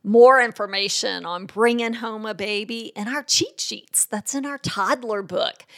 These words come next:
And our cheat sheets, I'm telling you, they're probably one of the f-, most favorite things that we have in our books. And that's gonna be in the toddler book. In the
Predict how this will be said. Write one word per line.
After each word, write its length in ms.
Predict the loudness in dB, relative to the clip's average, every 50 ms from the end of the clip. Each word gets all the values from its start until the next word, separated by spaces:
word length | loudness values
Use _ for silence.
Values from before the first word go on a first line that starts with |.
| -20 -20 -20 _ _
And 160 | -4 0 4
our 180 | 4 4 4 4
cheat 340 | 2 -2 -2 -2 -6 -8
sheets, 340 | -8 -6 -6 -6 -6 -4 -2
I'm 140 | -4 -4 -2
telling 320 | 0 0 0 0 0 -4
you, 100 | -6 -4
they're 140 | -4 -4 -4
probably 480 | 0 2 2 2 2 -2 -8 -10 -12 -10
one 180 | -10 -12 -12 -10
of 60 | -10
the 80 | -10 -12
f-, 120 | -12 -18 _ _ _ _
most 800 | -14 -10 -10 -8 -4 2 6 8 8 8 8 4 2 -2 -2 _
favorite 500 | 0 2 2 0 -2 -6 -8 -8 -8 _
things 400 | -8 -8 -8 -8 -8 -8 -8 -4
that 200 | 0 0 0 0
we 120 | -2 -8 -6
have 280 | -4 -2 -2 -2 -4
in 100 | -4 -6 -6
our 160 | -4 -6 -6
books. 420 | -6 -6 -6 -6 -6 -6 -8 -8
And 100 | -4 0
that's 180 | 0 0 0 0
gonna 160 | -2 -4 -4 -4
be 140 | -4 -4
in 120 | -6 -4 -6
the 80 | -8
toddler 560 | -10 -8 2 6 6 6 6 4 0 -2 -4 -4
book. 340 | -6 -4 -2 -2 -2 -4
In 140 | -8 -6 -4
the 180 | -4 -4 -4